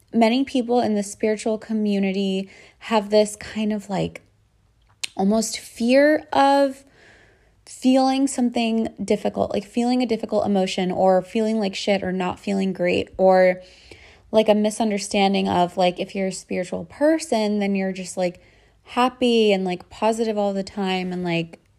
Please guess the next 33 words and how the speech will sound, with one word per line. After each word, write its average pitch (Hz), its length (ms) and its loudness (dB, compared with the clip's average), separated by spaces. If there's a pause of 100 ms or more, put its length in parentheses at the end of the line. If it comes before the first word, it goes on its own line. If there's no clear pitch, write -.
(160)
just - 440 -12
always 196 540 0
feeling 185 400 -6
great. 180 500 -4 (100)
And 208 100 2
I 208 100 4
wanna 226 300 0
offer 208 520 2 (320)
that 226 240 2
being 302 220 0
a 349 40 0
spiritual 202 480 -2
person 190 540 -6
means 214 380 -2
that 190 180 -6
you're 185 600 -2 (380)
super 220 420 -2
aware 180 340 2
of, 220 120 -2
like, 170 180 -2 (120)
all 190 360 6
parts 165 400 -4
of 170 100 -8
yourself. - 600 -8 (260)
You 202 120 -6
know, 185 240 0
I, 185 260 0
I 190 120 -2
really 208 280 0
believe 196 360 -4
that 165 180 -6
that - 280 -4
is 180 300 -6